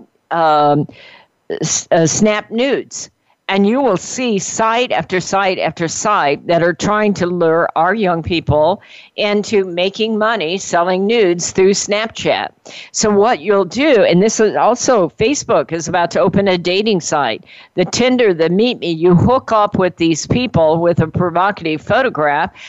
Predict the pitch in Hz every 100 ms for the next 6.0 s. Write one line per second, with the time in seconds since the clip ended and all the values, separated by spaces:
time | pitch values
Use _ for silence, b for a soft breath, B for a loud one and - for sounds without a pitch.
0 | B B 208 208 233 269 233 185 175 190
1 | 196 190 156 - - 190 208 208 180 175
2 | 160 170 160 196 254 - 160 165 185 -
3 | 180 185 165 - 202 214 208 165 165 -
4 | 170 175 151 190 190 180 190 233 - 202
5 | 185 - 165 151 190 - - 175 180 247